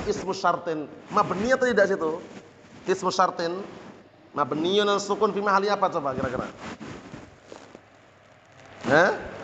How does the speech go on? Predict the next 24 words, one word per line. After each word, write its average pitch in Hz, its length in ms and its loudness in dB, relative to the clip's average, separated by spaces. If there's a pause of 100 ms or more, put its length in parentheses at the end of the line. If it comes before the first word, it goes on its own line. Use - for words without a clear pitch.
(200)
Kalau 214 240 8
setelahnya 214 480 4
itu 208 80 4
muta'addi, 165 580 4 (380)
paham 156 180 4
ya? 151 380 2 (400)
Nanti 175 320 4
dia 208 560 4
lihat 202 320 6
muta'addinya 190 560 4
udah 208 80 2
terpenuhi 208 400 4
maf'ul 208 240 4
bihnya 185 240 4
atau 233 80 4
belum. 160 320 4 (880)
Kalau 233 240 6
udah 220 80 2
terpenuhi 214 320 2
maf'ul 202 320 4
bihnya, 175 480 4
berarti 170 400 4
nanti 214 480 2 (240)
dia 175 400 2